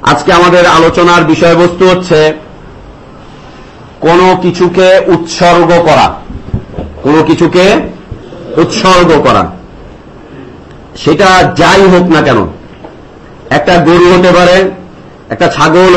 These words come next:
হতে পারে, একটা মহিষ হতে পারে, একটা দুম্বা হতে পারে, একটা মুরগি হতে পারে, একটা খাসি হতে পারে, একটা ছোট্ট কবুতর হতে পারে, চড়ুই পাখি হতে পারে, এমনকি একটা মাছি পর্যন্ত হতে পারে,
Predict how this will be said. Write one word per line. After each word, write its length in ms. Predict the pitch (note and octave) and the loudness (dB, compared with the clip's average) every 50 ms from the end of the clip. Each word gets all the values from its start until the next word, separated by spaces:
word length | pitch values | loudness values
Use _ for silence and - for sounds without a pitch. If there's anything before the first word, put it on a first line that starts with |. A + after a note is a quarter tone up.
| F#3 | 2
হতে 120 | F3+ F#3 F3 | 2 2 2
পারে, 180 | F3+ F3+ F3+ | 2 2 2
একটা 320 | F#3 F#3 E3+ D#3 - F#3 E3+ | 2 2 0 0 0 0 0
মহিষ 420 | E3 D#3+ E3 E3+ F3 F3 F3 F#3 | 2 2 2 4 4 2 2 2
হতে 160 | F#3 D#3 F3 | 0 0 0
পারে, 180 | E3+ F3 F3 F3 | 0 2 2 2
একটা 240 | F3+ E3+ E3+ F3+ D#3+ | 2 2 0 0 0
দুম্বা 380 | D3+ E3 E3 E3+ E3+ F3 F3 | 0 2 2 2 2 2 2
হতে 220 | E3+ E3+ E3+ E3+ E3 | 2 2 2 2 2
পারে, 380 | E3 E3+ E3+ F3 F3 F3+ F3+ F3+ - - - - - - - - - - - | 2 2 2 2 2 2 0 -2 -8 -14 -20 -20 -20 -20 -20 -20 -18 -10 -8
একটা 240 | C#3 C#3 - F3+ F3+ | -6 -4 -2 0 2
মুরগি 380 | F3 E3+ F3 F3 E3 E3+ F#3+ | 2 4 4 2 2 2 2
হতে 260 | F#3 F3+ F3+ F3+ F3 E3 | 2 2 2 2 2 2
পারে, 220 | E3+ F3 E3+ F3 | 2 2 2 2
একটা 300 | F3+ F3+ E3+ - F#3 E3+ | 2 2 2 0 0 -2
খাসি 380 | - - - D3+ - - F3+ F#3 | -2 -2 -4 -4 -2 0 0 2
হতে 240 | F3+ F3 F3+ F3+ | 2 2 2 2
পারে, 380 | D#3+ E3+ F3 F3 F3 F3+ F3+ F3+ - - - - - - - - - - - - - - - - - - - | 2 2 2 2 2 2 2 0 -2 -8 -14 -18 -20 -20 -20 -20 -20 -20 -20 -20 -20 -20 -20 -20 -20 -12 -6
একটা 720 | - D#3+ - - - - G#3 G3 F#3+ F#3 E3+ D#3+ D3+ - - - - - - - - - - - - - - - - - - | -4 -4 -4 -4 -4 -2 0 0 2 2 2 0 -2 -2 -6 -12 -18 -20 -20 -20 -20 -20 -20 -20 -20 -20 -20 -20 -8 -4 -2
ছোট্ট 240 | F3 - - - | -2 -2 0 -2
কবুতর 680 | F#3+ F#3+ F#3+ F#3+ F#3 F3+ F#3 F3+ F#3 F#3+ F3+ F3 F3+ F3+ | -2 0 0 2 2 2 2 2 2 2 2 2 2 2
হতে 120 | F3+ F3+ | 0 0
পারে, 320 | F3 F3+ F#3 F#3 F#3 F#3 | 2 2 2 2 2 0
চড়ুই 360 | - F3 F3 F3+ F#3 F3+ F3+ F3+ | 0 2 2 2 4 2 2 2
পাখি 260 | E3 E3+ E3+ - F#3 | 2 0 0 2 2
হতে 260 | F#3+ F#3+ F#3 F#3 F3+ | 2 2 2 2 2
পারে, 160 | F#3 G3 G3 | 2 2 2
এমনকি 680 | F#3+ - E3+ F3+ F#3+ G3+ G#3 A3 G#3+ G#3 G#3 G3+ F#3 | 2 2 0 2 2 2 2 2 2 0 0 0 0
একটা 300 | F3+ F3+ F#3 F3+ F3+ G#3+ G3 F3+ | 2 0 0 0 -2 0 0 0
মাছি 440 | F3 E3+ F3 F#3 G3+ - - A#3 A#3 F3 | 0 2 2 2 0 0 0 -2 -2 0
পর্যন্ত 420 | F#3+ F#3 D#3+ C3 C3+ D#3+ D3+ C#3 C3+ | 0 0 0 0 0 0 0 2 2
হতে 220 | C3 C3+ B2+ A#2 | 0 0 0 0
পারে, 240 | G2+ G#2 E2+ D#2 | 0 -2 -2 -4